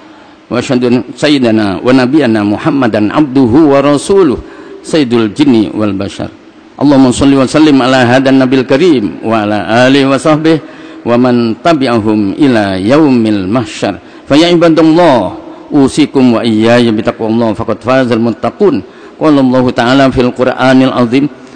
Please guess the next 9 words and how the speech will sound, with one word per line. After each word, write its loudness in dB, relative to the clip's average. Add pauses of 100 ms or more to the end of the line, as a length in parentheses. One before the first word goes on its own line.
(120)
a'udzu 0
billahi 4
minasyaitonir 0
rajim. -4 (1500)
Ya 4
ayyuhalladzina 4
amanu, 2 (560)
la 4
tulhikum 2